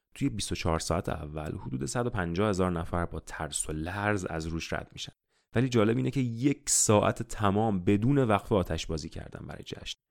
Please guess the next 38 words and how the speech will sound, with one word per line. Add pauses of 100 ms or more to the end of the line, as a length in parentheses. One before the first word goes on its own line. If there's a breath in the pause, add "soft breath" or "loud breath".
(100)
نمی‌دونم،
بوی (100)
بارود
خفه‌شون
نکرد؟ (580)
این
گذشت. (520 soft breath)
یک
هفته (120)
بعد
از
باز
شدن
پل، (200)
حدود
دو
هزار
نفر
توی
یک
مقطعی
از
زمان
همزمان
روی
پل
بودن. (720)
یه
دفعه
صدای
جیغ
یک
خانومی
به
هوا
میره. (480)
چی
می‌شه؟